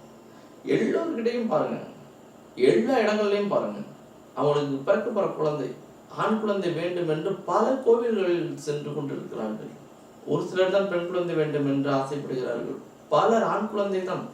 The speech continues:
ஆனா அந்த ஆண் குழந்தை பெற்றெடுப்பதும் ஒரு தாய் என்பது, ஒரு பெண் தான் என்பது யாருக்கும் தெரியாதா? ஏன் பெண்ணை ஒரு பாரமாகவோ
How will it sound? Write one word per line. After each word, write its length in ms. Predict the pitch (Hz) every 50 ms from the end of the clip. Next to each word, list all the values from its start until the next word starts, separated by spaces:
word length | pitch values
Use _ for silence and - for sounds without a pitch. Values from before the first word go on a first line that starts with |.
| - -
ஆனா 160 | 156 143 135
அந்த 260 | 123 120 - - -
ஆண் 280 | - - - 214 220 220
குழந்தை 340 | 226 220 226 220 214 214
பெற்றெடுப்பதும் 720 | 202 - 185 180 - 220 214 196 190 190 190 196 208 233 233
ஒரு 240 | 214 175 165 170 - -
தாய் 360 | 165 170 170 208 226 233 214
என்பது, 520 | 190 175 165 156 135 131 123 123 139 -
ஒரு 120 | 147 147 -
பெண் 360 | - - 165 170 220 226 220
தான் 220 | 214 220 226 220
என்பது 500 | 208 185 175 175 160 156 156 - - -
யாருக்கும் 580 | - - - - 151 156 156 156 - - 175 160
தெரியாதா? 500 | 143 135 135 147 147 - - 131 123 135 - - - - - - - -
ஏன் 280 | 139 156 170 175 165 - - - - - - - - - - - - -
பெண்ணை 280 | 160 156 170 175 165
ஒரு 160 | 160 147 139 - - - -
பாரமாகவோ 600 | 151 151 156 156 151 147 139 139 135 135 139 147